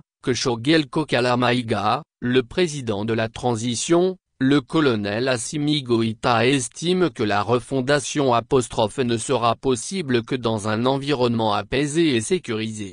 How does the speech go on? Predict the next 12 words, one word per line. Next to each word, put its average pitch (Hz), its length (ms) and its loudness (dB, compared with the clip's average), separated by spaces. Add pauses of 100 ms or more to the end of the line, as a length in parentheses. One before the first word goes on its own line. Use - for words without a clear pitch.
(120)
Elle 135 180 4
renvoie 131 460 2
fondamentalement 123 1080 0
aux 113 40 2
missions 117 480 0
de 117 100 2
forces 131 400 -2
de 95 180 -4
défense 110 600 -6
et 131 60 2
de 110 120 -2
sécurité. 110 760 -8